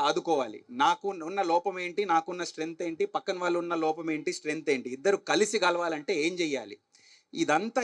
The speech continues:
చేసేటప్పుడు కొన్ని జీవిత పాఠాలని మనకు అద్భుతంగా నేర్పించే స్పోర్ట్స్ మన ఆరోగ్యాన్ని కాపాడడం, మానసిక బలాన్ని కాపాడడం, సమాజం ప్రతి మన కర్తవ్యాలను కూడా మనకు నేర్పిస్తూ పోతాయి.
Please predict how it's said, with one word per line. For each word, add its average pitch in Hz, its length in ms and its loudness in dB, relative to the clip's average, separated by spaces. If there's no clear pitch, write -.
చేసేటప్పుడు 185 680 2
కొన్ని 156 300 2
జీవిత 214 240 2
పాఠాలని 196 480 2
మనకు 156 240 0
అద్భుతంగా 190 460 2
నేర్పించే 165 460 -2
స్పోర్ట్స్ 175 440 0
మన 147 220 2
ఆరోగ్యాన్ని 165 500 4
కాపాడడం, 175 420 0
మానసిక 165 420 0
బలాన్ని 160 380 0
కాపాడడం, 160 480 2
సమాజం 196 520 2
ప్రతి 185 300 -4
మన 156 100 -2
కర్తవ్యాలను 185 540 0
కూడా 196 160 0
మనకు 170 240 -4
నేర్పిస్తూ 160 460 -4
పోతాయి. 120 280 -6